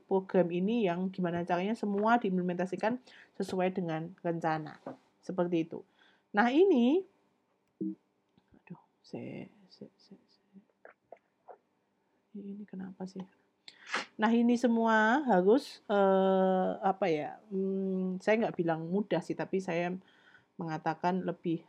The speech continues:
eh, lebih ke, kalau ada ini akan lebih baik, seperti itu. Oke, kita bahas, eh, dua hal yang ini sebenarnya, em, apa ya,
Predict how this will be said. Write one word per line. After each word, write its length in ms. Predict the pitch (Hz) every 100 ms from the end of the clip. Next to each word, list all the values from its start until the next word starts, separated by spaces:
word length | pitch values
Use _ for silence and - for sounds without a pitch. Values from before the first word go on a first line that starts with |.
| 180
eh, 180 | 156 151
lebih 340 | 165 - 156 - _ _
ke, 480 | 160 151 151 151 151 - _ - _ _ _ -
kalau 180 | 175 175
ada 320 | 175 170 170
ini 380 | 175 175 196 180
akan 340 | 180 180 180
lebih 160 | 180 165
baik, 320 | 160 165 - _
seperti 480 | - 165 160 180 143
itu. 160 | - 147 165 _ _ _ _ _ _ _ _ _ _ _ _ _ _
Oke, 320 | 254 220 165 _ - - -
kita 320 | 254 233 269
bahas, 720 | 285 208 190 220 240 - - -
eh, 400 | 220 220 220 220 214 -
dua 640 | 220 202 196 185 185 185 180
hal 400 | 196 202 180 320 - - - - -
yang 320 | 220 214 226
ini 320 | 240 254 277
sebenarnya, 1000 | 339 330 233 202 185 180 190 240 330 339 339 _ _ _ _ 220
em, 720 | 214 214 208 208 214 214 202 _ _ _ _ - - - _ _ _ _ _ _ _ _ _ _ _ _ -
apa 240 | 208 -
ya, 320 | 131 - 190